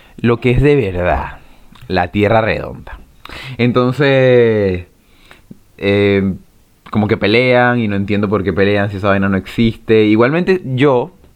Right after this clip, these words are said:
como persona que cree en la ciencia, de verdad, normalmente, eh,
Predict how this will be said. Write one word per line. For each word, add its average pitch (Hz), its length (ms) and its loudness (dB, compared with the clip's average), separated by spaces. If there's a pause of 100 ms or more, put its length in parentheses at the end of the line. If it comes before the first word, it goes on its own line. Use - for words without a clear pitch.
(540)
como 90 220 0
persona 98 360 -2
que 98 140 -6
cree 101 200 -2
en 92 80 -6
la 85 100 -2
ciencia, 85 600 -4 (100)
de 87 140 -4
verdad, 87 360 0 (680)
normalmente, 87 720 -4 (1300)
eh, 78 760 -4